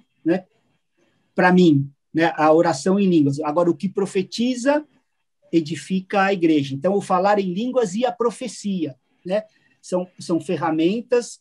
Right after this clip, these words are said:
que Jesus nos deu pra edificação, ok? Eh, Primeira Tessalonicenses cinco,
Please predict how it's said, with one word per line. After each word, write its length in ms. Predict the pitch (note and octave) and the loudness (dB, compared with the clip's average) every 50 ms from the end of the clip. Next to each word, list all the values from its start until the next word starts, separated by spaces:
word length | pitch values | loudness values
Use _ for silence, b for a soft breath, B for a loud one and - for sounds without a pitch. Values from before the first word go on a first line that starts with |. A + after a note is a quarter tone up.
| _ _ | _ _
que 260 | _ - F#3+ F#3 F#3+ - | _ -6 -6 -6 -6 -2
Jesus 480 | C3+ F3 E3+ D3+ C#3 F3 G#3 G#3 F3+ G#3 | 0 2 2 2 2 2 0 0 2 2
nos 220 | G#3 F#3 C#3+ C3+ | 2 0 2 2
deu 200 | D#3 F#3 A3 A3+ | 4 6 6 6
pra 220 | - A3+ G3+ F#3+ | 6 4 4 6
edificação, 920 | G#3+ C4+ C#4 C4+ - - - C#4 C#4 - D4 C#4+ - - G3 E3 D3 C#3 - _ _ _ _ _ _ _ _ _ _ | 6 4 2 0 -2 -2 -2 -2 -2 -2 -4 -6 -4 -4 -2 -2 -2 -4 -8 _ _ _ _ _ _ _ _ _ _
ok? 360 | - E3+ F3+ G3+ B3 B3+ - - _ _ b b b b b b b b b | -6 -2 0 0 0 -2 -6 -14 _ _ b b b b b b b b b
Eh, 240 | - E3 E3 E3 E3 - _ | -6 -4 -4 -4 -6 -4 _
Primeira 400 | F#3+ F#3 F#3+ G#3+ A#3+ C4+ B3+ B3+ | 4 6 8 8 8 8 6 2
Tessalonicenses 1000 | - B3 - - A#3+ A3 A#3 A#3 A3+ G#3+ F#3+ - A#3 B3+ C4+ C#4 - G3 - - | 0 0 0 2 2 2 2 2 2 0 -4 -4 -4 -4 -4 -6 -8 -10 -10 -6
cinco, 460 | - B3 C#4+ D#4+ E4 - D4 C4 | -2 0 0 0 -2 -2 0 2